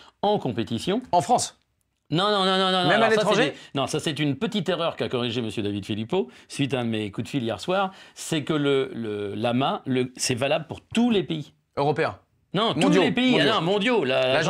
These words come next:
Speaker 1: l'Agence
Speaker 2: mondiale,
Speaker 1: antimondiale,
Speaker 2: oui,
Speaker 1: euh, voilà, c'est
Speaker 2: mondiale
Speaker 1: valable
Speaker 2: antidopage.
Speaker 1: partout. Mais non, euh, c'est valable partout. Donc, euh, si demain il peut pas jouer en France, il ne pourra pas jouer en Belgique, il ne pourra pas jouer en Espagne, contrairement à ce qu'essaye de dire le F C Nantes, qui essaye de trouver une porte de sortie dans ce dossier.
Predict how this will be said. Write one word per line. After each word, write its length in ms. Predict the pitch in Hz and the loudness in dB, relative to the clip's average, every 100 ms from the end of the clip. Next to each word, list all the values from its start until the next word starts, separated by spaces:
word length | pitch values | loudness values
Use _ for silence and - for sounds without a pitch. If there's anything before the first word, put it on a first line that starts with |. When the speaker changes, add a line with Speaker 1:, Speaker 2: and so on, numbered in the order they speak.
| 185 | 0
Speaker 1:
l'Agence 60 | 151 | 0
Speaker 2:
mondiale, 280 | 135 185 185 | 0 2 2
Speaker 1:
antimondiale, 220 | 190 175 | 2 2
Speaker 2:
oui, 40 | 135 | 2
Speaker 1:
euh, 40 | |
voilà, 160 | - 196 | 2 2
c'est 60 | |
Speaker 2:
mondiale 160 | 123 131 | 0 2
Speaker 1:
valable 180 | 135 117 | 2 0
Speaker 2:
antidopage. 260 | - 123 269 | -2 -4 -2
Speaker 1:
partout. 140 | 226 - - - | -2 -4 -10 -6
Mais 80 | 175 | -2
non, 200 | 202 143 | 0 0
euh, 180 | 123 120 | -2 -4
c'est 120 | 135 | -2
valable 220 | 151 202 | -2 -2
partout. 300 | 180 - 220 | -4 -4 -4
Donc, 260 | 160 240 196 | -2 -2 -2
euh, 240 | 160 151 - _ _ _ | -2 -4 -8 _ _ _
si 180 | - 143 | -6 -2
demain 300 | 214 233 214 | 0 0 -2
il 80 | 135 | -2
peut 120 | 127 | -4
pas 120 | 143 | -4
jouer 140 | 127 | -2
en 100 | 131 | -4
France, 280 | 127 240 254 | -2 -4 -2
il 60 | 151 | -4
ne 80 | 123 | -4
pourra 340 | 147 135 123 | -2 -2 -2
pas 140 | 180 | -4
jouer 140 | 156 170 | -4 -4
en 100 | 156 | -4
Belgique, 340 | 139 139 220 | -4 -6 -6
il 40 | 151 | -6
ne 80 | 135 | -6
pourra 300 | 135 120 113 | -4 -4 -4
pas 140 | 170 | -6
jouer 120 | 160 | -4
en 80 | 160 | -4
Espagne, 380 | 131 170 240 240 - _ | -4 -2 -4 -6 -14 _
contrairement 760 | - 269 185 180 160 190 165 - _ _ _ - | -4 -2 0 2 2 0 -2 -6 _ _ _ -20
à 40 | |
ce 100 | - | -14
qu'essaye 240 | - 92 | -12 -10
de 100 | 95 | -8
dire 160 | 104 110 | -6 -6
le 140 | 95 | -8
F 60 | 92 | -8
C 100 | 156 | -6
Nantes, 260 | 190 220 - - _ - | -4 -4 -8 -20 _ -2
qui 180 | 143 | 2
essaye 220 | 131 208 190 | 2 2 0
de 100 | 127 | 0
trouver 200 | 135 160 | 0 0
une 80 | |
porte 160 | 143 120 | 0 -2
de 80 | 120 | -2
sortie 320 | 143 120 190 | -4 -4 -2
dans 140 | 160 | 0
ce 40 | 127 | 0
dossier. 320 | 131 123 | -2 -2